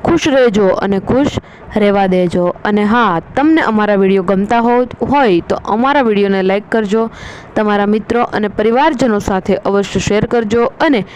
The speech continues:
અમારી ચેનલમાં તમે નવા મહેમાન આવ્યા હો તો અમારી ચેનલને સબસ્ક્રાઇબ કરી બાજુમાં આપેલા બેલ આઇકનને પ્રેસ કરી all પર સિલેક્ટ કરી લેજો, જેનાથી આવનાર વીડિયોની નોટિફિકેશન તમારા સુધી સર્વપ્રથમ પહોંચતી રહે.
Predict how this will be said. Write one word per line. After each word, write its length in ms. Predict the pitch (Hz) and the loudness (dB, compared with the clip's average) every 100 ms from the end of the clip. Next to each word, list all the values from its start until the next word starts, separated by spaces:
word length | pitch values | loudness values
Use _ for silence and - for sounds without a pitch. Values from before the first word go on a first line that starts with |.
| - - | -20 -8
અમારી 320 | - 311 349 349 | -2 2 2 2
ચેનલમાં 440 | 262 233 226 226 | 2 0 0 0
તમે 240 | 220 214 | -2 -2
નવા 240 | 208 202 202 | 0 0 0
મહેમાન 400 | 202 208 202 202 - | 0 2 0 0 -2
આવ્યા 280 | 196 247 | 0 0
હો 200 | 247 202 | 2 0
તો 200 | 180 - - | 0 -4 -4
અમારી 320 | 196 220 277 | -2 0 0
ચેનલને 440 | - 208 196 190 190 | -2 -2 0 0 0
સબસ્ક્રાઇબ 540 | 202 190 - 247 254 - | -4 -6 -4 -2 -2 -2
કરી 300 | 254 262 254 - - - | -2 -2 -4 -10 -14 -2
બાજુમાં 480 | 240 240 226 320 339 | 0 2 2 0 0
આપેલા 360 | 220 220 214 202 | -2 -2 0 0
બેલ 260 | 202 196 | 0 0
આઇકનને 400 | 196 190 202 196 | 0 0 0 0
પ્રેસ 380 | 190 196 202 - | 0 0 -2 -2
કરી 280 | 320 330 - - | -2 0 -2 0
all 200 | 196 233 | 0 0
પર 140 | 220 | -2
સિલેક્ટ 440 | 202 208 196 196 - | -2 0 0 -2 -2
કરી 160 | 214 | 0
લેજો, 420 | 262 262 247 262 294 - - - | 2 0 0 -2 -2 -10 -16 -4
જેનાથી 500 | 302 349 311 - 190 - - | 0 2 2 2 -2 -2 -2
આવનાર 340 | 277 320 302 | 0 2 2
વીડિયોની 380 | 247 226 226 220 | 2 2 2 2
નોટિફિકેશન 760 | 202 196 220 302 302 247 208 196 | 0 0 -2 0 0 0 -2 -2
તમારા 380 | 277 311 294 | -2 0 0
સુધી 200 | 269 233 | 0 0
સર્વપ્રથમ 640 | 214 208 208 202 196 254 359 - - - - - - - | 0 -2 0 0 0 0 -2 -8 -20 -20 -20 -20 -8 0
પહોંચતી 480 | 233 233 - 208 | 2 2 0 0
રહે. 260 | 190 202 | 2 2